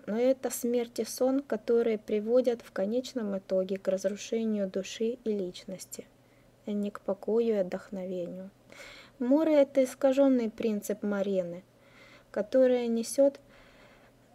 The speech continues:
э, Марена несёт, в свою очередь, качественные перемены через временное состояние покоя.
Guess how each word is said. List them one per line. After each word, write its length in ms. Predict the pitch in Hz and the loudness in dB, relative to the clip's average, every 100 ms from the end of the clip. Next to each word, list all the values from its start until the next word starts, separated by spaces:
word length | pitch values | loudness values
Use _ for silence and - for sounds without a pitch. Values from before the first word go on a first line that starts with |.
| - | -8
э, 360 | 226 214 214 | -4 -2 -2
Марена 760 | 214 226 247 277 320 269 196 196 - _ | 0 2 4 4 4 2 0 -6 -16 _
несёт, 560 | 208 208 - 220 196 - | -4 -4 -2 0 0 -2
в 60 | - | -14
свою 240 | - 208 | -6 -2
очередь, 400 | 196 - 196 190 | -2 -4 -6 -4
качественные 800 | - 262 254 226 - 220 202 196 | -2 0 0 -4 -4 -4 -2 -2
перемены 760 | 190 196 208 202 190 185 175 180 | -2 -2 -2 -2 -4 -4 -6 -8
через 300 | - 190 185 | -4 -2 -2
временное 600 | 185 233 262 277 233 208 | -2 2 2 2 0 -4
состояние 640 | - 190 - 196 208 208 | -6 -10 -4 -4 -2 -6
покоя. 640 | 202 202 202 - 190 180 | -8 -10 -10 -4 -2 -2